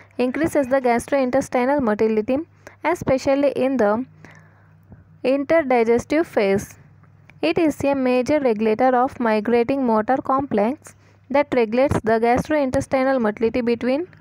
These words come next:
meals. And secretion of motility, and the secretion of motilin is decreased following ingestion of a meal,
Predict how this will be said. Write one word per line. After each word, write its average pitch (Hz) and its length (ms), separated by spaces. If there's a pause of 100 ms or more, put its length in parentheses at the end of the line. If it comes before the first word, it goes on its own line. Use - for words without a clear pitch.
(120)
meals. 208 540 (1700)
And 262 200
secretion 294 560
of 302 180
motility, 262 680 (720)
and 247 180
the 269 80
secretion 262 560
of 302 160
motilin 277 400
is 277 220
decreased 247 560
following 247 440
ingestion 247 640
of 262 300
a 226 180 (480)
meal, 233 380